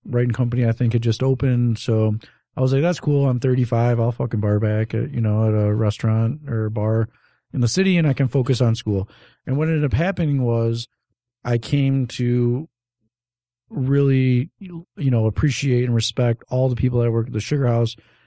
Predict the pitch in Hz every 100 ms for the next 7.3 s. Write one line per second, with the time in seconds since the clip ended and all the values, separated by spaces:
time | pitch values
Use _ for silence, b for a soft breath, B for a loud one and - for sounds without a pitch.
0 | b - 120 113 110 110 127 - - 131
1 | 123 123 120 117 113 117 113 113 147 120
2 | 113 113 110 113 143 113 107 117 - 113
3 | 113 117 117 110 135 143 131 117 b b
4 | b - 131 156 160 143 139 170 147 165
5 | 160 143 139 - - 139 135 123 127 120
6 | 113 113 113 120 117 117 110 110 110 107
7 | 120 117 107